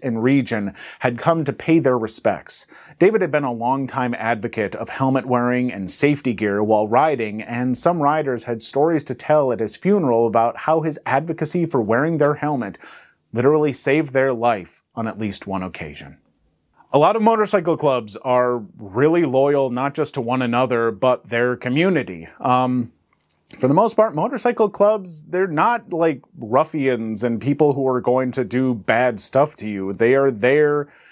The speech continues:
you know, because they love to bike together and, you know, they like the camaraderie and oftentimes, as I said, their community, and they'll do anything to help out and keep people safe.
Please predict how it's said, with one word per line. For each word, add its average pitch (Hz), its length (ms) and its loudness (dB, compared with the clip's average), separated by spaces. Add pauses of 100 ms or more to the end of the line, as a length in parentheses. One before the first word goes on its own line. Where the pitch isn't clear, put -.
(300)
you 135 160 2
know, 135 240 4
because 131 500 0
they 113 140 -2
love 135 280 0
to 160 80 0
bike 175 260 0
together 135 600 -4
and, 123 480 -4
you 127 80 -4
know, 127 220 4
they 123 200 0
like 123 320 0
the 151 80 -2
camaraderie 139 880 0
and 139 340 -4
oftentimes, 131 600 0
as 147 120 2
I 165 120 4
said, 151 500 -2 (140)
their 139 200 2
community, 123 720 -2
and 110 380 -2
they'll 131 180 4
do 160 160 0
anything 139 560 -4
to 110 80 -8
help 147 300 2
out 139 360 2
and 113 320 -6
keep 165 300 -2
people 156 340 0
safe. 139 540 2